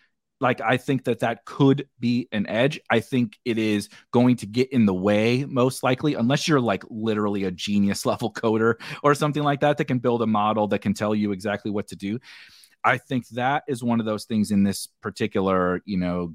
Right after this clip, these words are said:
game of gambling, uh, game of sports speculation, that you just might be cutting off your nose to spite your face a little bit. And I always, always, always, and have,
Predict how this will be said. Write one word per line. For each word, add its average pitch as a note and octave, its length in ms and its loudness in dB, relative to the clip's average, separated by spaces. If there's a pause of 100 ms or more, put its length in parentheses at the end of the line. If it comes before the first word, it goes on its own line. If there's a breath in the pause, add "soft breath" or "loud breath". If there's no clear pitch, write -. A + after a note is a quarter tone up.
game G2 260 -2
of E2+ 120 -8
gambling, F#2+ 580 2 (220 soft breath)
uh, F#2+ 200 0
game F#2 240 -4
of - 80 -10
sports - 360 -2
speculation, F#2 760 -2 (320 soft breath)
that B2 220 0 (280)
you B2 60 -14
just C3+ 160 -4
might C3+ 120 2
be A#2 100 -4
cutting A2 280 0
off G2+ 160 0
your G2 100 -6
nose F#2+ 260 -4
to - 100 -14
spite - 280 -6
your F#2+ 120 -10
face G#2+ 300 -8
a D3 40 -2
little C#3+ 220 2
bit. E3 340 -2
And G#2+ 260 0
I C#3+ 420 2 (100)
always, B2 560 0
always, A#2 320 -4
always, F#2 400 -4
and F#2 180 -4
have, F2+ 180 -6